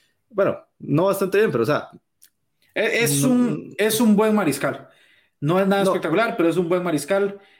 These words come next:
Speaker 2: No toma muchos riesgos.
Speaker 1: Sí, sí, y además de que, o sea, siento que es una, es un muy buen plan B. Es un
Speaker 2: Sí,
Speaker 1: buen plan B cuando
Speaker 2: claro.
Speaker 1: necesitas que el equipo no, este,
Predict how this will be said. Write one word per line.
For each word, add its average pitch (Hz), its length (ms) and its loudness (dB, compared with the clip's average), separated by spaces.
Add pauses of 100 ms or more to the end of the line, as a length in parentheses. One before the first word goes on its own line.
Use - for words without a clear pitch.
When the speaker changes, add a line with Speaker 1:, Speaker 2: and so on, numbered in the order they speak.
(140)
Speaker 2:
No - 160 -2
toma 165 180 2
muchos 156 260 -2
riesgos. 131 460 -4 (320)
Speaker 1:
Sí, 190 220 -2
sí, 190 80 2 (120)
y 120 120 2
además 120 320 0
de 143 120 -2
que, 120 460 0
o - 20 -18
sea, 143 140 0
siento 147 320 -2
que 147 80 0
es 127 140 -2
una, 139 340 0 (160)
es 135 140 -8
un 151 180 -2
muy 156 140 2
buen 143 260 2
plan 117 260 -2
B. - 300 -8 (180)
Es 123 180 -6
un 127 120 -6
Speaker 2:
Sí, 139 80 0
Speaker 1:
buen 135 220 0
plan 135 180 0
B 131 120 2
cuando 127 200 0
Speaker 2:
claro. 113 140 -2
Speaker 1:
necesitas 113 400 -2
que 156 100 0
el 127 80 2
equipo 143 580 -4
no, 123 760 0 (120)
este, 101 800 -4